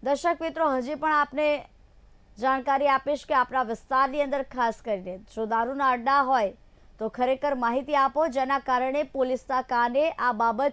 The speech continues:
પહોંચે અને તમને જે હેરાનગતિ થઈ રહી છે તેનો અંત આવે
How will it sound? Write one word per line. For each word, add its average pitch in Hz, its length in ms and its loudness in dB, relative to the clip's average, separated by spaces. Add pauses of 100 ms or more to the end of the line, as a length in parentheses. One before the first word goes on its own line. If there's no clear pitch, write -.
પહોંચે 240 480 -4 (440)
અને 247 180 2
તમને 262 460 2
જે 277 240 0
હેરાનગતિ 240 560 -2
થઈ 247 180 0
રહી 254 140 0
છે 302 180 -4
તેનો 262 360 -4 (100)
અંત 247 200 -6
આવે 190 340 -8